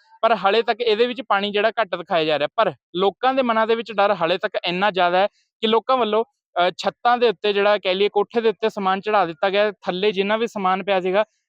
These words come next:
ਜਿਹੜੇ ਉਰੇ ਦੇ ਨੇੜੇ ਘਰ ਨੇ, ਵੱਡੀ ਨਦੀ ਦੇ ਨਾਲ ਲੱਗਦੇ ਘਰ ਨੇ, ਉਹਨਾਂ ਨੇ ਜਿਹੜਾ ਸਮਾਨ ਕੋਠਿਆਂ ਤੇ ਰੱਖ ਲਿਆ। ਉਹਦੇ ਵੀ ਕੁਛ, ਅਹ, ਵੀਡੀਓ ਵਿਜ਼ੂਅਲਸ ਤੁਹਾਨੂੰ ਦਿਖਾਉਣ ਦੀ ਕੋਸ਼ਿਸ਼ ਕਰਾਂਗੇ ਕਿ ਕਿਸ ਤਰ੍ਹਾਂ ਇਹ ਜਿਹੜੇ ਸਾਰੇ ਲੋਕ ਨੇ, ਇਹ ਡਰੇ ਪਏ ਨੇ ਇਸ ਵੇਲੇ ਇਸ ਕਰਕੇ ਕਿਉਂਕਿ ਨਾ ਤਾਂ ਬਾਅਦ ਦੇ ਵਿੱਚ ਮੁਆਵਜ਼ੇ ਦਿੱਤੇ ਜਾਂਦੇ ਨੇ,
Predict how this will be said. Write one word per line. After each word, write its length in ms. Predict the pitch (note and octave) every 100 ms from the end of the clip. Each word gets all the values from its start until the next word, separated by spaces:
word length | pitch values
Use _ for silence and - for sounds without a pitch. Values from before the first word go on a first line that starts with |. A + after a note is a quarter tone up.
| _
ਜਿਹੜੇ 220 | D#3+ F3+ G#3+
ਉਰੇ 220 | G#3 G#3+
ਦੇ 100 | A3+
ਨੇੜੇ 320 | G#3 F3 G#3+
ਘਰ 200 | A3 G#3
ਨੇ, 100 | F#3
ਵੱਡੀ 300 | F3+ E3+ G#3
ਨਦੀ 220 | G#3+ F#3+
ਦੇ 120 | G3
ਨਾਲ 240 | G#3 E3+ F#3+
ਲੱਗਦੇ 280 | F#3 F3+ F#3
ਘਰ 180 | G3+
ਨੇ, 120 | E3+ F#3+
ਉਹਨਾਂ 280 | G#3 A3+
ਨੇ 80 | A#3
ਜਿਹੜਾ 440 | B3+ _ _ - G#3
ਸਮਾਨ 340 | G3+ G3 G3
ਕੋਠਿਆਂ 300 | G3 F3+ F#3+
ਤੇ 80 | F#3
ਰੱਖ 220 | E3+ -
ਲਿਆ। 100 | D3+
ਉਹਦੇ 220 | E3 G#3
ਵੀ 80 | B3+
ਕੁਛ, 300 | - B3+ -
ਅਹ, 300 | A3+ G#3 F#3+
ਵੀਡੀਓ 280 | F3 F#3 A#3
ਵਿਜ਼ੂਅਲਸ 300 | G#3+ G#3 G#3
ਤੁਹਾਨੂੰ 240 | - G#3
ਦਿਖਾਉਣ 300 | G#3 G#3 G3
ਦੀ 60 | F#3
ਕੋਸ਼ਿਸ਼ 320 | G3+ F3+ F#3 F#3+
ਕਰਾਂਗੇ 320 | G3 F#3+ A3 _ _ _ -
ਕਿ 100 | A3
ਕਿਸ 240 | G#3+ G#3+ -
ਤਰ੍ਹਾਂ 220 | G3 G#3 _ _ _ _ _ _ _ _ _
ਇਹ 80 | G3
ਜਿਹੜੇ 180 | G3 G#3+
ਸਾਰੇ 300 | - F#3 G3+
ਲੋਕ 260 | F#3+ F#3+ G3+
ਨੇ, 140 | F#3+
ਇਹ 100 | A3+
ਡਰੇ 260 | F#3 E3+ F#3+
ਪਏ 180 | G#3+ G#3
ਨੇ 120 | G3+
ਇਸ 140 | G3
ਵੇਲੇ 200 | F#3+ F#3
ਇਸ 220 | G3+ G3+ -
ਕਰਕੇ 360 | G3+ F#3 G3+
ਕਿਉਂਕਿ 280 | G#3 G#3+ A#3
ਨਾ 160 | G#3+ G3+
ਤਾਂ 140 | B3
ਬਾਅਦ 220 | F#3+ F#3+
ਦੇ 100 | F3
ਵਿੱਚ 160 | A3 A3+
ਮੁਆਵਜ਼ੇ 440 | G#3 E3+ D3+ F3
ਦਿੱਤੇ 320 | F#3 F3+ -
ਜਾਂਦੇ 260 | G#3 G#3 G#3
ਨੇ, 100 | A#3